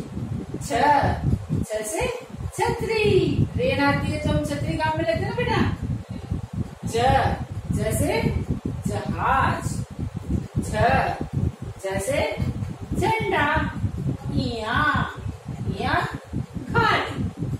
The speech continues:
थर्ड लाइन, ट, ट से टमाटर, ठ, ठ से ठठेरा, ड, ड से डमरू, ढ,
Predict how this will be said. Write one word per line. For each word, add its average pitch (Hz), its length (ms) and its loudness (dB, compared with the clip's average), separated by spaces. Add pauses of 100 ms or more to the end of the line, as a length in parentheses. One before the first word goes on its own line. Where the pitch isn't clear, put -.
(580)
थर्ड 190 260 0
लाइन, 190 400 -2 (680)
ट, - 60 -6 (1040)
ट 202 180 -4
से - 140 -6
टमाटर, 214 680 0 (1300)
ठ, - 40 -2 (1120)
ठ 220 200 2
से 220 100 -2
ठठेरा, 254 680 0 (1200)
ड, - 0 - (1080)
ड 220 100 2 (100)
से 226 200 -2
डमरू, 294 640 0 (840)
ढ, - 60 0